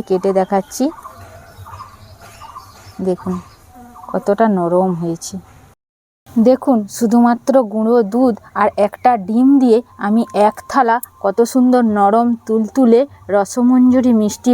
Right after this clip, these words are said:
বানিয়ে নিলাম। পুরো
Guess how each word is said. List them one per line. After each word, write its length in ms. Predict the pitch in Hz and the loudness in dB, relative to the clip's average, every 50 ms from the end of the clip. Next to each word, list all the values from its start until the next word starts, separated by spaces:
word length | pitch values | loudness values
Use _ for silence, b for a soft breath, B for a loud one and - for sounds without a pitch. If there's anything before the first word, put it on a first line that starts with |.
| 196 196 | 2 0
বানিয়ে 340 | 185 180 185 196 208 220 226 220 | 0 0 -2 -2 0 0 2 2
নিলাম। 260 | 220 220 226 233 262 302 - _ _ _ _ _ _ _ _ _ - - - - - - _ - - - - - - - - - - - - - - _ _ _ _ - - - | 2 2 2 0 0 -2 -6 _ _ _ _ _ _ _ _ _ -20 -20 -20 -20 -20 -20 _ -20 -20 -20 -20 -20 -20 -20 -20 -20 -20 -20 -20 -20 -20 _ _ _ _ -14 -2 0
পুরো 180 | 240 233 247 | 2 4 4